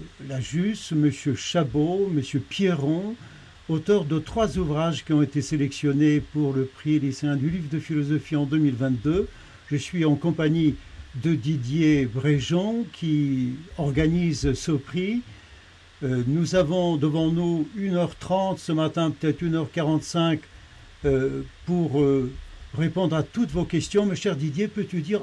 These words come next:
un mot sur, euh, les modalités qui sont actuellement mises en place pour que les élèves puissent, après la discussion, voter, euh, parmi les trois auteurs, donc, euh, euh, sélectionnés pour ce prix ?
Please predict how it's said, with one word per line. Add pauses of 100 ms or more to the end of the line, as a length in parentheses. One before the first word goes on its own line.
(100)
un
mot (520)
sur,
euh,
les
modalités (120)
qui
sont
actuellement
mises
en
place
pour
que
les
élèves
puissent, (400)
après
la
discussion, (120)
voter, (480)
euh, (1400)
parmi
les
trois
auteurs,
donc, (120)
euh, (680)
euh,
sélectionnés
pour
ce
prix ?